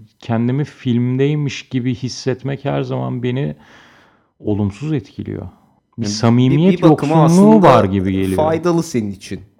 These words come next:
Speaker 2: Yani neleri, e, nelerin üzerine çizeceğin belli.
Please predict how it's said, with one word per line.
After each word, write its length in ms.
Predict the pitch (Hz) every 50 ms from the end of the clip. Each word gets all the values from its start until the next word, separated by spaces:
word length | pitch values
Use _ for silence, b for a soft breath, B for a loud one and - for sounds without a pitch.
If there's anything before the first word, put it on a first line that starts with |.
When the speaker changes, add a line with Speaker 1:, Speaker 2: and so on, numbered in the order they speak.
| _ -
Speaker 2:
Yani 360 | 110 110 110 110 110 110 117
neleri, 520 | 127 135 135 151 156 170 180 180 170 - - _ _ _ _ _ - 110
e, 80 | 113 113 113 113 113 113 120 -
nelerin 460 | 135 131 135 143 160 156 165 165 185
üzerine 400 | 170 151 139 131 127 139 135 127
çizeceğin 520 | - - 131 135 131 131 135 139 151 160 139
belli. 340 | 123 117 110 104 98 92